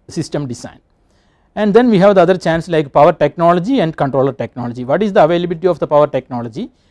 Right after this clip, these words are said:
and what is the availability of this controller technology? These are the two chances you have. So we have this cost, performance and availability,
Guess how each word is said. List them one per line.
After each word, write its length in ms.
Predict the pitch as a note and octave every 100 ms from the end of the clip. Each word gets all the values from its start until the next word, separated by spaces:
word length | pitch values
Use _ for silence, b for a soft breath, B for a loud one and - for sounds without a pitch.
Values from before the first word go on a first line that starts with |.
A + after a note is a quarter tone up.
| _
and 80 | D#3
what 180 | D3 D#3+
is 80 | G3
the 100 | D#3+
availability 460 | D3 D#3 D3+ D3
of 140 | D#3 C#3
this 100 | D#3
controller 360 | C3 B2 B2+
technology? 500 | B2+ A#2+ - B2 E3+
These 160 | F#3+ D3+
are 80 | C3+
the 100 | C#3
two 200 | D3+ D#3
chances 500 | A#2 A2 G#2+ F3 -
you 120 | A2+
have. 220 | G2+ A2+ - _ _
So 160 | - E3+
we 80 | E3
have 180 | F#3+ F#3
this 160 | F#3
cost, 420 | - D#3 E3+ F3+
performance 500 | - B2+ - D3+ E3
and 120 | C#3+ A#2+
availability, 640 | A#2 A#2+ B2+ B2+ F3 C4